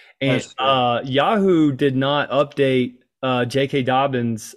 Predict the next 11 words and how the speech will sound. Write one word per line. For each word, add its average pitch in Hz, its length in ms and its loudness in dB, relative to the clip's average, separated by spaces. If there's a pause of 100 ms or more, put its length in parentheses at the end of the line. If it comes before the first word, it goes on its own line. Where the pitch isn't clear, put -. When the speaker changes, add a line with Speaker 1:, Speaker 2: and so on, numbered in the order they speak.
Speaker 1:
uh, 113 400 -2
for 120 720 -2
drafts 131 480 -2
even 131 460 -2 (440)
after 131 320 -2
twenty-four 135 480 -2
hours 123 360 -2
from 120 160 -4
the 110 80 -2
news 113 320 -2
breaking. 120 560 -6